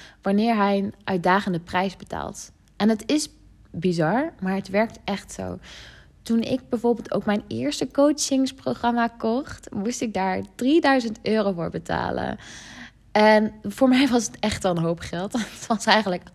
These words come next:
al mijn spaargeld op dat moment. Maar ik was honderd procent on board. En ik had gewoon mezelf voorgenomen om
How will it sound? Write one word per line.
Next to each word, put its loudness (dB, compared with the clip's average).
al -2
mijn 0
spaargeld -8
op -10
dat -2
moment. -6
Maar 0
ik -6
was 0
honderd 0
procent -4
on -4
board. -2
En 0
ik 2
had 0
gewoon 0
mezelf -2
voorgenomen 0
om -6